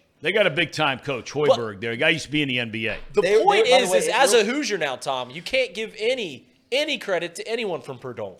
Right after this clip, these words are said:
Speaker 3: Indiana,
Speaker 2: can't give Fletcher Loyer,
Speaker 3: Indiana,
Speaker 2: Zach Edey, none of it.
Speaker 3: Yeah, Indiana's projected one win in the month of January.
Speaker 2: They're gonna win tomorrow.
Speaker 3: One win.
Speaker 2: You got tomorrow night, Tom. Your Buckeyes or your Hoosiers?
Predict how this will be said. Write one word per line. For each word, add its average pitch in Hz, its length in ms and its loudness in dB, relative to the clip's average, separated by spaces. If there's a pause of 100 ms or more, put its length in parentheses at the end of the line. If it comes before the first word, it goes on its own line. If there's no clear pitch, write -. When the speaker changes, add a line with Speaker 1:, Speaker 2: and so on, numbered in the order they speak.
(600)
Speaker 3:
Indiana, 196 180 -4
Speaker 2:
can't 294 160 0
give 233 140 -4
Fletcher 233 340 -4
Loyer, 196 280 2
Speaker 3:
Indiana, 190 260 2
Speaker 2:
Zach 175 240 -4
Edey, 185 320 -12
none 151 180 -6
of 107 100 -16
it. 98 60 -20
Speaker 3:
Yeah, 135 140 -8
Indiana's 156 480 -6
projected 143 480 -8
one 147 200 -8
win 123 220 -8
in 110 80 -14
the 107 60 -16
month 110 240 -14
of 104 100 -20
January. 98 540 -16 (580)
Speaker 2:
They're 127 80 -14
gonna 180 120 -8
win 185 100 -8
tomorrow. 127 320 -6 (240)
Speaker 3:
One 131 220 -10
win. 107 220 -12
Speaker 2:
You 160 100 -10
got 180 140 0
tomorrow 165 240 -2
night, 120 280 -8
Tom. 127 300 -10 (360)
Your 151 140 -8
Buckeyes 233 720 0 (160)
or 147 100 -8
your 160 160 -4
Hoosiers? 143 640 -8